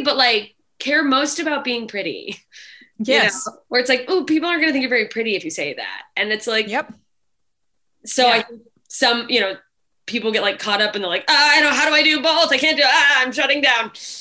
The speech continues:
Speaker 1: And
Speaker 2: Yeah,
Speaker 1: that's
Speaker 2: totally. And not to mention, for many centuries, if you spoke up as a woman, it meant abandonment,
Speaker 1: Oh, yeah.
Speaker 2: potentially death.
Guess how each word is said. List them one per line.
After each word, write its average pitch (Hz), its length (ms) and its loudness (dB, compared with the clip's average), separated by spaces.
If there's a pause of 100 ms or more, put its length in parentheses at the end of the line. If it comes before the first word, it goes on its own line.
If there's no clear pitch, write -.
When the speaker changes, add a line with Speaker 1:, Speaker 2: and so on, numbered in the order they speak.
(200)
Speaker 1:
And 233 100 -4
Speaker 2:
Yeah, 262 180 4
Speaker 1:
that's 202 120 -2
Speaker 2:
totally. 254 460 0
And 294 440 2 (520)
not 233 240 0
to 240 100 -4
mention, 233 720 -2 (1040)
for 302 320 0
many 202 340 -2
centuries, 185 840 -6 (580)
if 247 180 -2
you 233 80 -2
spoke 214 300 -4
up 190 160 -4
as 180 100 -6
a 180 60 -4
woman, 170 460 -6 (180)
it 233 180 -4
meant 180 720 -2 (640)
abandonment, 196 1200 -2 (840)
Speaker 1:
Oh, 202 80 0
yeah. 214 160 0
Speaker 2:
potentially 196 440 -4
death. 180 760 -4